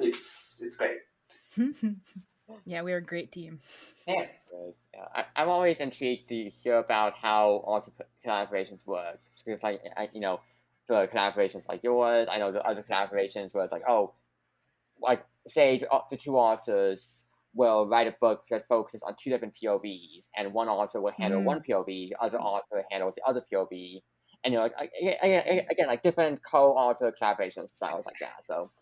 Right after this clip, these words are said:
Speaker 3: it's always
Speaker 2: Yeah.
Speaker 3: interesting
Speaker 1: Yeah.
Speaker 3: about that. And then, uh, your books also offer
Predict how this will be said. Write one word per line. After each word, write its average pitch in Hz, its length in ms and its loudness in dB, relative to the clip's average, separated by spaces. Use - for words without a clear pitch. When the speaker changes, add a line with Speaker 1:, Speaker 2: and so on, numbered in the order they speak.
Speaker 3:
it's 160 80 -2
always 160 340 4
Speaker 2:
Yeah. 262 200 -8
Speaker 3:
interesting 214 320 -10
Speaker 1:
Yeah. 240 80 -2
Speaker 3:
about - 120 -8
that. - 160 -14
And 160 100 -2
then, 160 200 -2
uh, 147 180 2
your 151 100 0
books 202 240 0
also 156 320 0
offer 123 720 0